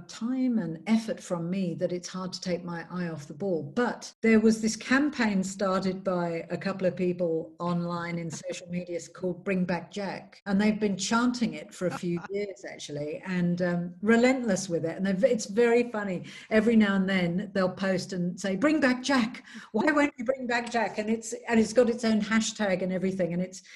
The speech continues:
Speaker 1: it's very funny. And I finally, in this covid year,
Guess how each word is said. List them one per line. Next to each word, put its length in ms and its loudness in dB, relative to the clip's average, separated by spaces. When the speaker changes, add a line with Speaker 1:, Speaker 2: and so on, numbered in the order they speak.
Speaker 1:
it's 180 2
very 360 6
funny. 420 2
And 140 0
I 140 2
finally, 640 6
in 120 2
this 200 2
covid 420 0
year, 460 -4